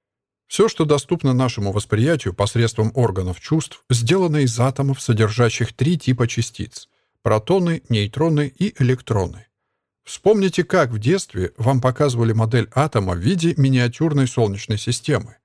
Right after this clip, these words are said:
Если заменить Солнце на ядро из протонов и нейтронов, то электрон выступит в роли планеты, вращающейся вокруг своего центрального ядра. Так традиционно рисуют атом в школьных учебниках физики.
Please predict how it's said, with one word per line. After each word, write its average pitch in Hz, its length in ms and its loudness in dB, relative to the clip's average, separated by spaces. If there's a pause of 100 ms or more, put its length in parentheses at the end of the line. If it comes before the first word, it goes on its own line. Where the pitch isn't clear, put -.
(540)
Если 180 360 2
заменить 175 440 2
Солнце 180 460 0
на 117 80 2
ядро 120 420 2
из 113 160 -2
протонов 120 560 0
и 107 60 0
нейтронов, 123 640 0 (400)
то 143 160 4
электрон 143 460 2
выступит 131 520 0
в 117 60 0
роли 110 240 2
планеты, 104 560 0
вращающейся 131 840 0
вокруг 117 420 0
своего 104 400 0
центрального 95 600 -2
ядра. 123 460 -2 (920)
Так 120 220 2
традиционно 104 600 0
рисуют 101 440 -2
атом 117 300 2
в - 80 -12
школьных 98 400 -2
учебниках 110 560 0
физики. - 560 -8